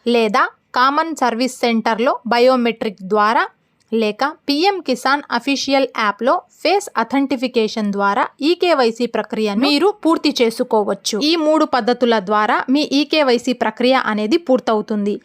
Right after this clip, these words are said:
వీటిలో నుంచి ఏదైనా ఒక ప్రక్రియ ద్వారా మీరు మీ ఈకేవైసీ ప్రక్రియని పూర్తి చేసుకోవచ్చు.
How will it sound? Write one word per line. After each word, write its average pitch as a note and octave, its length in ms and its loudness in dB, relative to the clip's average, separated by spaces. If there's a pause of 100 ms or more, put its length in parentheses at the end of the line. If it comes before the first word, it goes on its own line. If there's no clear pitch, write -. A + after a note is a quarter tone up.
(120)
వీటిలో A#3 480 2
నుంచి C#4 340 0 (140)
ఏదైనా A#3 500 2
ఒక A#3+ 180 -2
ప్రక్రియ A#3 440 0
ద్వారా B3 360 2
మీరు C#4+ 380 0
మీ C4 240 2
ఈకేవైసీ B3 640 0
ప్రక్రియని A#3+ 640 -2 (220)
పూర్తి C#4 280 0
చేసుకోవచ్చు. G#3 800 -2